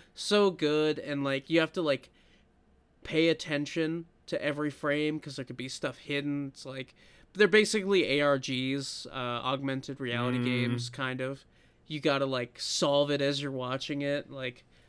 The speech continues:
Speaker 1: uh, like, Marble Hornets is, like, the big famous one. And, uh, Tribe twelve was good. I don't think it ever
Speaker 2: Hmm.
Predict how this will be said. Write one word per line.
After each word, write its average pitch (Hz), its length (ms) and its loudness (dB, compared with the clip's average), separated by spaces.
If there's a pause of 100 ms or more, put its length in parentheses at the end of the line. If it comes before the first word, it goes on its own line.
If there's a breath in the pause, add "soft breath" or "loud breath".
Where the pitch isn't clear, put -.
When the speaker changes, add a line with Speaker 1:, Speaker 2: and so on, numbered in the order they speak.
(240 loud breath)
Speaker 1:
uh, 123 760 0 (280)
like, 147 180 0
Marble 190 400 10
Hornets 165 500 6
is, 151 120 -2
like, 143 160 2
the 135 100 -2
big 135 180 -2
famous 127 540 -6
one. 131 420 -6 (480 soft breath)
And, 120 480 0
uh, 120 800 -2
Tribe 143 340 2
twelve 156 420 2
was 160 180 0
good. 147 320 2
I 135 100 -4
don't 147 200 -4
think 185 180 -2
it 151 140 0
ever 147 200 0
Speaker 2:
Hmm. 131 40 -6